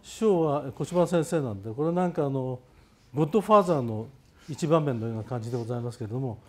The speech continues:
これは、あの、えー、小柴先生がですね、えー、実は、あの、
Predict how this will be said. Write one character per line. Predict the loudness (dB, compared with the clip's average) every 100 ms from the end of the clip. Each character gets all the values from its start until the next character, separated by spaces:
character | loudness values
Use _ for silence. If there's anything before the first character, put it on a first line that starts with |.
| -20 _ -20 _ _
こ | 0
れ | 4
は、 | 6 6
あ |
の、 | 4 4 2 0
え | -2
ー、 |
小 | -2
柴 | 0 0
先 | 2 2
生 | 2
が | 2
で | 2
す | -2
ね、 | -6 -4 -6 -8 _ _ _ -20 -14
え | -6 -4
ー、 |
実 | -4 -4 2
は、 | 2 2
あ |
の、 | 0 -2 -4